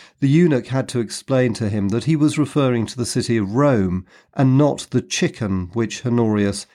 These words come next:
had nicknamed Rome. Apparently, Honorius breathed a sigh of relief and said,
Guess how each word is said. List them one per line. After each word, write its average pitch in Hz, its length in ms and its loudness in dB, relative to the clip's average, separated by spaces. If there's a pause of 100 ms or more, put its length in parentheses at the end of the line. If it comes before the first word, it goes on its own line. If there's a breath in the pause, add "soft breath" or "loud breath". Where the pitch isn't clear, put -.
had 123 200 -2
nicknamed 101 880 0
Rome. 104 640 0 (500 loud breath)
Apparently, 127 840 2
Honorius 110 500 0
breathed 107 400 -2
a 101 40 -2
sigh 113 340 0
of 101 160 -2
relief 104 340 0
and 101 100 -2
said, 110 360 0